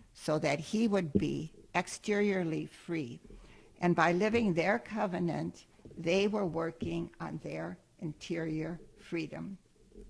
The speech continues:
And also on May thirty-first, when he wrote this famous letter explaining the time and the difficulties of the time, and told about the great illness, which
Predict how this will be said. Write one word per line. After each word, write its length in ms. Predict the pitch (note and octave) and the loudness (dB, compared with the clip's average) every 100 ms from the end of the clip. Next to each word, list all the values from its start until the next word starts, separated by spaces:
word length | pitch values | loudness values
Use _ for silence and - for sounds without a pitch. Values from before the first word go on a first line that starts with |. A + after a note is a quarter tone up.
| - - - - - - | -18 -20 -20 -20 -10 -6
And 180 | F3 F#3+ - | 0 0 0
also 640 | E3+ F3 - A3 A3+ A#3 - _ - - | -2 -2 -4 -2 -2 -2 -8 _ -6 0
on 200 | E3+ D#3 | 2 2
May 220 | D#3+ F#3 | 2 2
thirty-first, 1040 | - G3 F#3+ F3+ - G#3 A3+ B3+ - - - - - | 2 2 2 0 0 2 4 2 -4 -12 -14 -16 -6
when 180 | D#3 G3 | 0 0
he 160 | D#3 | 2
wrote 460 | D#3 D3 F#3 G#3+ - | 0 2 0 -2 -4
this 240 | E3 D3 | -6 -6
famous 640 | - - F3+ G#3 A3+ - - | -10 -4 0 2 0 -2 0
letter 460 | E3 D#3 E3+ E3 - - - - | 2 2 0 -4 -8 -20 -20 -8
explaining 1080 | D#3 - - - F3 F3 F#3+ A3+ A#3+ B3+ A#3+ - - - | -8 -8 -12 -6 0 2 2 2 2 0 -2 -8 -18 -10
the 120 | C3 | -10
time 680 | - F#3 E3+ E3+ F3 A3+ B3+ - | -8 -2 0 2 2 0 -2 -6
and 100 | F#3 | -6
the 100 | D#3 | -6
difficulties 880 | F3 F#3+ G#3 - F#3 F#3 F3+ E3 D#3+ | -4 -4 -4 -4 -4 -2 -2 -2 -4
of 120 | D#3 | -8
the 100 | D3+ | -8
time, 540 | - G3+ D#3 D#3 E3 F3 - - - - - - - | -6 -6 -4 -2 -4 -6 -14 -20 -20 -20 -18 -14 -6
and 440 | E3 D#3 D#3+ F3 F3+ - - - | -2 2 2 0 -4 -14 -20 -2
told 440 | F#3 F#3 G3 A3+ | 4 4 4 2
about 520 | A#3 F#3 C#3+ C3 E3+ - - | 2 2 2 0 -4 -8 -8
the 100 | D3 | -6
great 440 | - D3+ G3+ A3 | -2 0 -2 -2
illness, 640 | - G3+ G3 F3+ F3+ - F3 | 0 0 2 0 -2 -6 -10
which 160 | - | -10